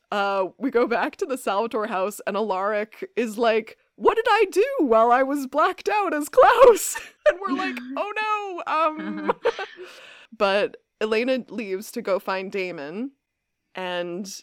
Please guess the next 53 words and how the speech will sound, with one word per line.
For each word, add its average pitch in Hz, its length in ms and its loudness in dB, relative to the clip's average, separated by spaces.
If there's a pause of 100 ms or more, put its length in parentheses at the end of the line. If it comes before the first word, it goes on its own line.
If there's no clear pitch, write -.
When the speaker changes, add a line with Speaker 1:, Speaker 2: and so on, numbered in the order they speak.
(220)
Speaker 1:
she - 140 -8
goes 190 160 -2
up 165 80 -4
to 220 80 -8
Damon's 165 360 -6
room, 147 480 -6 (560)
and 185 240 -6
this 208 160 0
is 202 160 -8
the 202 120 -4
scene 165 560 -8 (180)
that 151 160 -4
we 170 120 -4
were 156 100 -4
talking 160 340 -10
about 117 240 -10
before. 196 420 -8
Speaker 2:
Oh 180 220 -14 (320)
my 202 260 -6
God. 190 360 -2 (320)
Like, 220 260 -2 (140)
this 277 320 -2
scene, 233 440 -2
though, 190 180 -4
like, 185 260 -8 (140)
to 254 140 -6
our 226 280 -2
listeners, 214 880 -6 (540)
I 220 120 -4
mean, 214 460 -2
if 240 180 -10
you 214 140 -8
haven't 220 480 -4 (160)
watched 185 420 -8
this 202 380 -12 (100)
scene, 208 460 -8
uh, 202 100 -10 (180)
like, 175 300 -10
or 202 100 -6
if 220 120 -10
you 214 80 -8
don't 202 120 -6
know 208 60 -6
what 208 180 -6
we're 196 100 -8
talking 185 300 -10
about, 180 300 -6
please 220 320 -4
go 190 140 -6
back 180 240 -2
and 170 120 -12
watch 196 300 -6
it. 208 180 -4